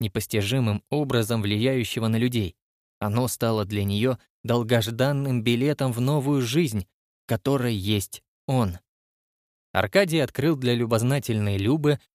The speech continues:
новую вселенную чудес и загадок, которым официальная наука пока не могла дать точного объяснения.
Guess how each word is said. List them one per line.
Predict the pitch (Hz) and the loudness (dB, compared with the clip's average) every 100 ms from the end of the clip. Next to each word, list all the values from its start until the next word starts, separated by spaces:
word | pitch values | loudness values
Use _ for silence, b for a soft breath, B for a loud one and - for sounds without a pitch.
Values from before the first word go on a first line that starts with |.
| _ - | _ -4
новую | 110 160 147 143 110 | 0 2 2 2 0
вселенную | - 117 143 131 120 | 0 0 2 2 0
чудес | 107 120 113 139 - | 0 -2 0 -2 -2
и | 127 | -2
загадок, | 113 127 139 131 101 85 - - _ _ _ _ _ | 2 2 4 2 2 -4 -10 -20 _ _ _ _ _
которым | 113 107 110 107 - | 0 2 2 2 0
официальная | 113 120 104 123 107 95 95 95 | -2 0 0 2 2 2 -2 -2
наука | 101 110 147 - 107 | 0 0 0 0 -2
пока | 113 135 | 0 0
не | 131 127 | 0 0
могла | 127 135 139 | 0 0 2
дать | 135 131 _ | 2 -2 _
точного | 135 - 123 117 | -2 -2 0 0
объяснения. | - 113 117 - 113 98 78 - | -2 -4 -4 -2 -2 -2 -4 -12